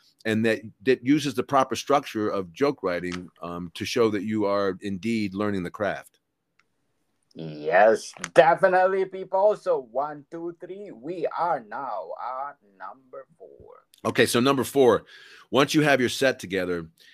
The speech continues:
Speaker 1: uh, number four is, you know, you, you have your comedy lens, you've, you figured out how to write a joke, now you've put it together into a five-minute set. The next thing you gotta do, you gotta practice. You gotta deliver your jokes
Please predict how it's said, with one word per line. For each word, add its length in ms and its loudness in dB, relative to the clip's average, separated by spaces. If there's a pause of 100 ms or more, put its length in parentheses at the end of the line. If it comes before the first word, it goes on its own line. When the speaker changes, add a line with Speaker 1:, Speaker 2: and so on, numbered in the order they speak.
(160)
Speaker 1:
uh, 120 -4
number 260 0
four 360 2
is, 380 -4
you 80 -2
know, 160 -2
you, 140 -2
you 140 -4
have 140 -2
your 80 -4
comedy 320 -2
lens, 420 -2
you've, 200 -6
you 100 -10
figured 280 -4
out 120 -2
how 100 -4
to 60 0
write 200 0
a 40 -2
joke, 360 -4
now 80 -6
you've 180 -8
put 160 -6
it 60 -12
together 360 -2
into 120 -6
a 40 -4
five-minute 500 -4
set. 380 -6
The 80 -8
next 320 -6
thing 140 -4
you 80 -4
gotta 240 -4
do, 320 -4 (300)
you 100 -10
gotta 260 -4
practice. 800 -8
You 100 -12
gotta 220 0
deliver 400 -2
your 180 0
jokes 580 -6